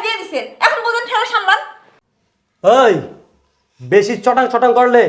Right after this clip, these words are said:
Speaker 2: রুমে যা দরজা লাগাই দিন, কোনো কথা হবে না, চুপ।
Speaker 1: বেয়াদব, আস্ত একটা বেয়াদব, দেখছেন?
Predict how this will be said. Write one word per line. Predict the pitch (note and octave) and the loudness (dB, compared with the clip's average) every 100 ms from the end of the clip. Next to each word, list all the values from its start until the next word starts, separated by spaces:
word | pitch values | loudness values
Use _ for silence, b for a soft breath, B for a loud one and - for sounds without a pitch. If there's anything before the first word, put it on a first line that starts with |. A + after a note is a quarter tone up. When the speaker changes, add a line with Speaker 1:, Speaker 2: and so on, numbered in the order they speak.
| C#3 - - | -2 -12 -16
Speaker 2:
রুমে | B2+ F3+ | -8 -4
যা | F#3 F#3+ | -2 0
দরজা | E3+ F3+ | 0 2
লাগাই | F3+ E3 C#3 | 0 0 -2
দিন, | A#2+ A2 _ _ _ _ _ _ | -6 -16 _ _ _ _ _ _
কোনো | F3+ G#3 | -2 0
কথা | G3 F3+ | 0 2
হবে | E3 C#3 | 0 -2
না, | C3 | -6
চুপ। | - A3+ A3+ - - - _ _ - | 2 4 4 0 -12 -20 _ _ -2
Speaker 1:
বেয়াদব, | E4+ G4 F#4 F#4 D4+ | 0 0 -2 0 0
আস্ত | D#4 - - - | 0 -4 -4 0
একটা | A#4 - A4 | 0 2 -2
বেয়াদব, | - F#4+ F4 B3+ | 0 0 -2 -6
দেখছেন? | G#4+ - A4+ | -4 -2 -2